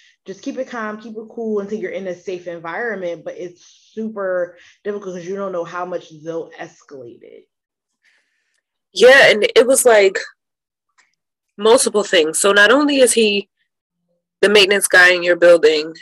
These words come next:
Speaker 2: I feel like something just happened to my sound.
Speaker 1: No, it's fine.
Speaker 2: Oh,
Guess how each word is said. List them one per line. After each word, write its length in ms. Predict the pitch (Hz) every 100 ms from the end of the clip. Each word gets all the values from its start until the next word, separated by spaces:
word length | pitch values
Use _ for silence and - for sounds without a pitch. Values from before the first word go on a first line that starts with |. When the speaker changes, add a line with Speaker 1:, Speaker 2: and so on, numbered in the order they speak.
| -
Speaker 2:
I 60 | 165
feel 180 | -
like 140 | 180 175
something 340 | 180 170 175
just 160 | 170 165
happened 300 | 160 156 151
to 100 | 165
my 300 | 160 151 151 - _ _ _ -
sound. 580 | - 175 160 156 156 _ _ _ _ -
Speaker 1:
No, 220 | 247 294
it's 120 | 359
fine. 380 | 214 175 175 220 _ _ _ _ _ _ _ _ _ _ -
Speaker 2:
Oh, 240 | - 156